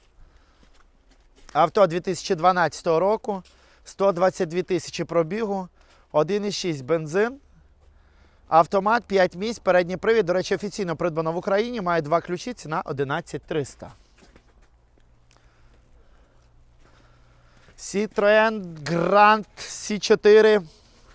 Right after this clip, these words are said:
він же Picasso, дизайн. Дві тисячі чотирнадцятий рік, двісті сорок п'ять тисяч пробігу, один і шість дизель, автомат, сім місць, передній привід, Швейцарія, два ключі.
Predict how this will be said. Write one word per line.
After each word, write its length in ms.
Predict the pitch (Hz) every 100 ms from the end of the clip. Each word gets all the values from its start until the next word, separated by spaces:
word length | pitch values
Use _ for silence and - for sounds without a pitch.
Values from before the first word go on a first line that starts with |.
| - - - _ -
він 140 | - 139
же 100 | 151
Picasso, 720 | 165 208 202 175 220 185 165 - - - - _ - - _ - -
дизайн. 680 | 135 175 160 180 180 175 156 - - - _ _ - _ - - - _ - - - _ _ _ _ 135
Дві 160 | 165
тисячі 400 | 208 220 - 190
чотирнадцятий 720 | 190 208 214 208 190 - 208
рік, 160 | 214 226
двісті 340 | 170 208 -
сорок 280 | 185 208 196
п'ять 280 | - 202 175
тисяч 500 | - 180 165 143 - - - - - -
пробігу, 500 | 180 196 175 247 196
один 260 | 180 190
і 40 | 196
шість 240 | - 180
дизель, 320 | 160 226 196
автомат, 520 | 175 165 190 196 214 -
сім 340 | - 185 180
місць, 220 | 214 208
передній 400 | - 175 175 175
привід, 400 | 175 185 202 175
Швейцарія, 640 | - 170 - 196 196 190 147
два 240 | 131 156
ключі. 460 | - 170 - 208